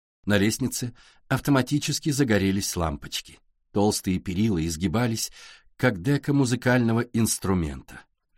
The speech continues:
Ступеньки темного дерева круто поднимались вверх по спирали. Он вздохнул с облегчением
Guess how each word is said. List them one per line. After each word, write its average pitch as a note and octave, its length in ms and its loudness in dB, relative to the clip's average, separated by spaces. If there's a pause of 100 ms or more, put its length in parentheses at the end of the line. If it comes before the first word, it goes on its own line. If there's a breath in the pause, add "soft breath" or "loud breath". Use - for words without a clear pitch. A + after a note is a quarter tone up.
(200)
Ступеньки G#2 640 0
темного F2+ 440 0
дерева G#2+ 400 0 (460 loud breath)
круто C#3+ 380 2
поднимались B2 760 0
вверх E2+ 760 -2
по A2 80 0
спирали. D2+ 600 -4 (500)
Он A2+ 180 2
вздохнул G#2 500 0
с - 100 -4
облегчением A#2 760 0